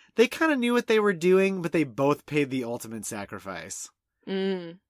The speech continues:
Speaker 1: In that they both died in this crossover. But they kinda did the most good with the most at stake.
Speaker 2: Yeah?
Speaker 1: Yeah.
Speaker 2: Yeah?
Speaker 1: Mm-hmm.
Speaker 2: I'm giving my greatest hero to, to a bit character here.
Speaker 1: Okay.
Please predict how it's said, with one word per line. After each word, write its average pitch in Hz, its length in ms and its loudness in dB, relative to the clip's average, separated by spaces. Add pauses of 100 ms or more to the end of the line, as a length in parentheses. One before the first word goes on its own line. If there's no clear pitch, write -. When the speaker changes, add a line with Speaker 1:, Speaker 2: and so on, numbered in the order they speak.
(160)
Speaker 1:
In 127 200 -6
that 120 160 -6
they 123 100 -2
both 113 300 -4
died 104 260 -4
in 98 80 -8
this 95 160 -10
crossover. 80 720 -12 (420)
But - 220 -14
they 131 140 -8
kinda 175 360 -6
did 120 220 -6
the 117 80 -6
most 110 380 -8
good 107 480 -6
with 107 320 -12 (100)
the 104 220 -12
most 104 440 -10
at 98 160 -12
stake. - 640 -12 (460)
Speaker 2:
Yeah? 196 260 4 (240)
Speaker 1:
Yeah. 101 200 -12 (280)
Speaker 2:
Yeah? 185 260 -2 (160)
Speaker 1:
Mm-hmm. 98 240 -18 (760)
Speaker 2:
I'm 320 340 6
giving 196 580 2 (100)
my 214 540 6
greatest 202 460 0
hero 180 540 -2 (360)
to, 294 300 0 (140)
to 226 200 -2
a 175 60 -2
bit 277 360 2
character 185 640 -2
here. 180 400 -2
Speaker 1:
Okay. 139 420 -2